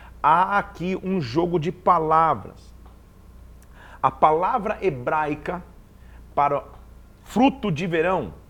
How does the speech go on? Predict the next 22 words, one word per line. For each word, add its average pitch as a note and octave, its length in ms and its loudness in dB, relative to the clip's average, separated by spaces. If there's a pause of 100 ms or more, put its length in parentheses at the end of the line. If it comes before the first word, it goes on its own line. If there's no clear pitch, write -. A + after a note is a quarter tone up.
ou A#2+ 100 -10
seja, G#2+ 240 -8
frutos - 440 -6
que D3+ 80 -12
estão C3+ 260 -8
bons D3 160 -4
pra C#3 120 -4
ser, C3+ 160 -10
pra, - 280 -8
pra, A#2+ 240 -6 (220)
pra A2+ 160 -4
colher B2 540 -2
e B2 60 -8
pra A#2+ 220 -4
comer, C3+ 560 -6 (320)
é D#3 240 0 (240)
muito G3 640 0
similar F3 720 -4
em G3 160 -6
som A3+ 560 -4
e F3+ 140 -6
grafia F3 640 -2